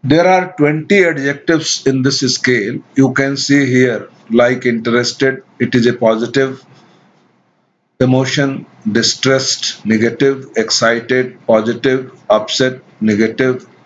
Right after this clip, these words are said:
strong, positive, guilty, negative, scared, negative,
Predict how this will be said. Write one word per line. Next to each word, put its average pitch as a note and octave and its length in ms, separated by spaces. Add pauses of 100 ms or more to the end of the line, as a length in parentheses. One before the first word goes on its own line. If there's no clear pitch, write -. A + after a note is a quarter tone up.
strong, B2+ 760 (200)
positive, A2+ 680 (560)
guilty, A#2 540
negative, A#2 760 (100)
scared, A#2 580
negative, A2+ 680